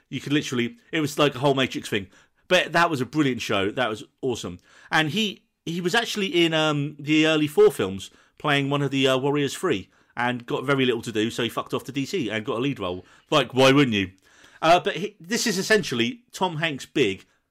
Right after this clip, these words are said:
instead, but instead of turning into an adult man, you turn into an adult man who's a superhero.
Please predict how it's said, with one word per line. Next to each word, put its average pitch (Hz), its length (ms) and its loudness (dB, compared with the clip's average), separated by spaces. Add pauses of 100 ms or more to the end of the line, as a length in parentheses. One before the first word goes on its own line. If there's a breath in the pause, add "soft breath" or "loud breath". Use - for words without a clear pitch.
(340)
instead, 147 580 -4
but 135 140 2
instead 175 240 -2
of 151 100 0
turning 151 280 -2
into 139 340 -4
an 127 260 -2
adult 127 420 -2 (100)
man, 147 340 -2 (360)
you 139 100 -8
turn 156 160 -4
into 131 160 -2
an 147 60 0
adult 139 140 -2
man 131 180 -4
who's 127 160 -6
a 135 40 -10
superhero. 107 500 -2